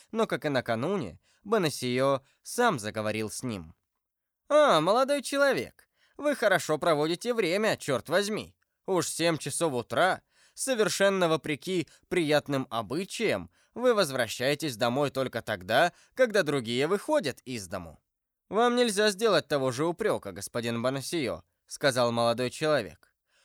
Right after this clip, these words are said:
«Вы образец порядочного человека. Впрочем, у кого есть хорошенькая молоденькая жена, тому незачем идти искать счастья, оно само его найдёт. Не правда ли,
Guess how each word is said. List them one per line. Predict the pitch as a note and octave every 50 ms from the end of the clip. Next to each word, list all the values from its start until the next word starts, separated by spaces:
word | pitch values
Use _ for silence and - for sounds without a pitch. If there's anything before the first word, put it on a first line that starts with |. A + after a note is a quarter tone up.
| _ _ -
«Вы | G#2+ G#2+ B2+ F#3 A3+
образец | A#3+ A#3+ F3+ F#3+ F3+ D3+ A2+ D3 F3+ F#3 - - - - _ _ _ _ -
порядочного | A#3 A3+ F3+ D3 D3 D3+ C#3+ C#3+ - - D3 C#3 C3 B2+
человека. | - - B2 A#2+ A2+ A2 B2 F3 - - - - - _ _ _ _ _ _ _ _ _
Впрочем, | - G#3+ A3+ A3+ G#3+ - - G#3 G3+ F#3+ E3+ - _ _ _ _ -
у | B3+ B3
кого | G#3 A#3+ G#3+ G3+ G3
есть | F3 F3 E3+ - -
хорошенькая | - E3 D#3 D#3+ D#3+ D#3 - D#3+ D3 C3 - D3 C#3+ C#3 C3+ C3+
молоденькая | C3+ C#3 C#3 C#3 C#3+ C#3 B2 C3+ C3 A#2+ - C3 B2+ B2 A#2
жена, | G2+ A#2+ A#2+ A#2 D3 F#3+ G3+ D3+ - _ _ _ _ _ _ _
тому | - D#3 C#3+ C#3 C#3 C#3+
незачем | C3 C3+ F3 G#3+ G#3+ F3 C3+ - - A2+ G#2+ G#2+
идти | G2+ - - B2 A#2+ A2+
искать | - - B2 A#2+ A2 -
счастья, | - - F3 E3+ D3+ - - - - F#2+ F2 D2+ - - _ _ - _ -
оно | C#4 C#4 C4 A3+ F#3
само | - - D#3 D3 C#3 C3+
его | C3 B2 C#3
найдёт. | D#3 F3+ G3 F#3+ B2+ A2 - - - - _ _ _ _ _ _ _ _ -
Не | C3 D3+ D#3 D3+
правда | - - E3+ G3+ B3+ C4 A#3+ A3
ли, | C3+ G#2 D#2 -